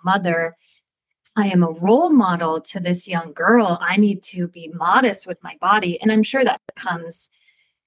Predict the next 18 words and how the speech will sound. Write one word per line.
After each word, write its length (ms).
in 320
with 120
some 280
of 180
the 320
cultural 380
conditioning 640
I 80
received 540
as 420
a 100
child. 560
I 120
was 240
raised 260
very 220
religious 640
and 180